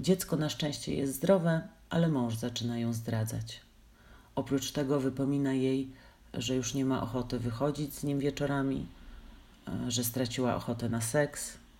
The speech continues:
i tak dalej. W końcu po fatalnym, e,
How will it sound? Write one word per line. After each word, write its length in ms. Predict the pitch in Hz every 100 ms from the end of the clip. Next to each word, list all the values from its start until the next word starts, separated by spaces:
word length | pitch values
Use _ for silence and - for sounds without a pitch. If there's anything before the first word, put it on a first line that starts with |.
| - -
i 80 | 156
tak 200 | 139 120
dalej. 300 | 113 110 127 - - - - - - - -
W 140 | -
końcu 500 | - 170 170 165 156
po 420 | - 147 135 127 123
fatalnym, 960 | - 151 160 160 156 156 147 147 143 135 - - - - -
e, 160 | - 117